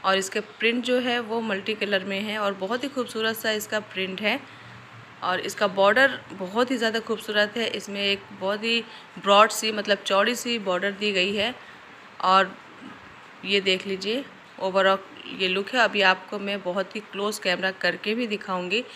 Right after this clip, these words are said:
ताकि आपको सारी चीज़ें exactly clear हो जाएंगी बिल्कुल। तो video को पूरी देखेंगी, तभी आपको समझ में आएगा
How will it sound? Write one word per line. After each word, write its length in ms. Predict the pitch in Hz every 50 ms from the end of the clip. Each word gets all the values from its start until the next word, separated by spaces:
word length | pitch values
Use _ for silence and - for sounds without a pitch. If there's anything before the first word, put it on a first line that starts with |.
| - - - -
ताकि 240 | - 202 202 208 202
आपको 260 | 196 196 196 - 208
सारी 300 | 202 - 190 175 185 196
चीज़ें 380 | 185 - 196 190 190 202 208 202 202 - - - -
exactly 540 | 190 180 175 - 202 196 196 - - 269 277 277
clear 300 | - 220 196 202 196 190
हो 120 | 208 202 185
जाएंगी 360 | 180 185 180 175 175 180 190
बिल्कुल। 300 | 175 185 175 - 240 254
तो 200 | 247 - 254 240 240 220 - -
video 320 | 196 202 208 196 240 277 277
को 100 | 262 277
पूरी 260 | 233 240 240 233 240
देखेंगी, 480 | 226 226 220 226 240 233 233 220 262 269 - - - - - - - -
तभी 200 | 208 202 247 247
आपको 240 | 233 220 233 233
समझ 280 | 233 240 226 208 202 196
में 140 | 190 196 208
आएगा 380 | 202 196 196 196 196 208 220